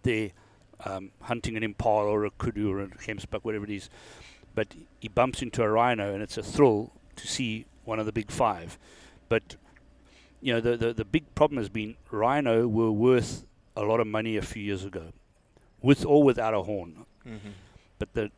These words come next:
Speaker 1: the, the, the reality is now, because the poaching is so intense and it costs so much money to protect them, I mean, we're spending an absolute fortune on protecting our rhinos. And
Speaker 2: Yeah, we did the rhino project with you
Speaker 1: E-,
Speaker 2: guys
Speaker 1: exactly.
Speaker 2: in December to help you guys 'cause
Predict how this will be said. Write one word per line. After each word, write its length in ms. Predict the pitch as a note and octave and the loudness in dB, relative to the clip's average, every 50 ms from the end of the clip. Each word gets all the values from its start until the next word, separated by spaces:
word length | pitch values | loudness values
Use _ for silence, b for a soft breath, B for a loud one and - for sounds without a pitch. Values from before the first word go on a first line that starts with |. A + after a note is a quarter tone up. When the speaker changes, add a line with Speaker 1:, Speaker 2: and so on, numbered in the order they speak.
| _ _ - | _ _ -4
Speaker 1:
the, 140 | B2 A#2 | -4 -4
the, 200 | A2+ A2 A2 G#2+ | -2 -2 -2 -2
the 280 | G#2 G#2+ G#2 G2+ G2+ G2+ | -2 -2 -2 -2 -2 0
reality 400 | A2 A2+ A#2+ D3 D3+ - C#3+ C#3 | 0 2 2 2 2 2 0 -2
is 120 | A#2 G2 | -2 -2
now, 220 | G#2+ B2+ B2+ B2+ A2+ | -4 -2 0 0 0
because 480 | G#2 G#2+ - - - D3 C3+ A#2 - - | 0 -4 -6 -2 -2 -2 -2 -2 -4 -12
the 100 | - G#2+ | -12 -10
poaching 520 | - - - D3 D3 - - - A#2+ A2+ G#2 | -2 2 4 4 4 2 0 -6 -8 -8 -8
is 80 | F2+ | -8
so 220 | - - - C3 B2 | -2 2 2 2 2
intense 680 | A2+ A2 G#2+ - - A#2 B2+ G#2+ G2 F#2+ - - - - b b b b b b | 2 -2 -6 -6 -4 -2 -2 -2 -4 -6 -10 -12 -14 -14 b b b b b b
and 140 | - G#2+ G#2 | -10 -10 -10
it 140 | G#2 - - | -10 -10 -4
costs 280 | - - D#3 - - - | 2 2 2 2 2 0
so 160 | - D3+ C#3 | 4 4 4
much 220 | C3 B2+ - - | 4 2 -2 -2
money 200 | A#2 A2+ B2 A#2+ | -2 -2 -2 -2
to 100 | - - | -4 -6
protect 480 | - - G#2 - - C#3 C#3 - - - | -6 -8 -8 -4 -2 -2 -2 -2 -4 -10
them, 240 | - F2+ E2+ F#2 F#2+ - _ _ _ b b b b b b b b b b b | -12 -12 -12 -14 -20 -20 _ _ _ b b b b b b b b b b b
I 40 | G2+ | -8
mean, 160 | G#2+ G#2+ A2 | -6 -4 -2
we're 120 | A#2 C3 | -2 -2
spending 400 | B2+ - - - C3+ B2 A#2 A2+ | -4 -4 -2 -2 -2 -2 -2 -6
an 100 | A2 A2 - | -6 -8 -8
absolute 320 | - C#3 - - C3+ A#2 - | -8 -8 -6 -4 -6 -6 -6
fortune 420 | - - - C#3+ C#3+ - - - | -6 -2 -2 -2 -2 -2 -6 -10
on 100 | A2 G2+ | -12 -12
protecting 540 | - - - - - B2+ - - - A2+ G#2 | -12 -12 -10 -8 -8 -8 -8 -10 -12 -10 -6
our 180 | G#2+ G#2+ G2+ G2+ | -4 -4 -2 0
rhinos. 600 | G#2+ G#2+ A2 G#2+ G#2+ G2+ F#2 E2+ F2+ - - - b b b b b b b b b b - | 0 0 -2 -2 -4 -6 -8 -10 -12 -14 -16 -18 b b b b b b b b b b -10
And 260 | G#2+ G#2+ G#2+ G#2+ - - | -10 -8 -8 -10 -12 -8
Speaker 2:
Yeah, 160 | - C3 B2+ | -4 -2 -2
we 140 | B2 A#2 A#2+ | -2 -4 -6
did 180 | B2 B2+ A#2 - | -6 -8 -6 -4
the 80 | A#2+ | -2
rhino 300 | G#2+ A2 B2+ D3 C#3 B2 | -2 0 -2 -2 -2 -4
project 400 | A2 - A#2 G#2+ G2+ G#2+ - - | -4 -4 -4 -4 -4 -6 -12 -12
with 120 | - A2 G#2 | -14 -14 -14
you 100 | A2+ G2+ | -12 -10
Speaker 1:
E-, 20 | |
Speaker 2:
guys 320 | G2 A2 B2 C#3 C3 G#2+ G#2 | -8 -6 -6 -6 -6 -6 -6
Speaker 1:
exactly. 600 | C3 C3+ A2+ G#2 F#2 G#2 A2 G#2+ - C3 A2+ G#2 | -6 -6 -6 -6 -4 -2 -2 -2 -2 -4 -8 -8
Speaker 2:
in 120 | G#2 G2+ | -8 -10
December 420 | - A2 G#2 - A#2+ B2 C3+ A#2 G#2+ | -10 -10 -8 -6 -6 -6 -6 -6 -10
to 120 | - B2+ | -8 -6
help 220 | A#2 A2+ A2 - - | -4 -6 -6 -6 -8
you 100 | A2+ G#2+ | -12 -8
guys 300 | G#2+ G#2+ G#2 G#2 - - | -8 -8 -8 -8 -10 -12
'cause 240 | - A#2 G2+ - | -12 -12 -12 -14